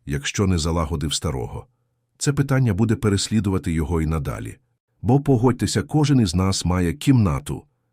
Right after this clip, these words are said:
де ми ховаємо минуле. І час від часу воно все одно нагадує про себе.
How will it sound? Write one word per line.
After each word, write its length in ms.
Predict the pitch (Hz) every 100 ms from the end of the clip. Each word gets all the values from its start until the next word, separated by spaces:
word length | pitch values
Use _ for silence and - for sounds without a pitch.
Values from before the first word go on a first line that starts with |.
| -
де 140 | 80
ми 120 | 127
ховаємо 500 | 127 101 85 85 85
минуле. 480 | 87 82 73 57 53 - _ _ _ _ _ _
І 100 | 110
час 320 | - 180 -
від 140 | 127 -
часу 320 | 143 147 123
воно 200 | 101 107
все 200 | 101 107
одно 280 | 92 87 117
нагадує 480 | 101 92 82 76 71
про 140 | 78
себе. 400 | - 69 57 -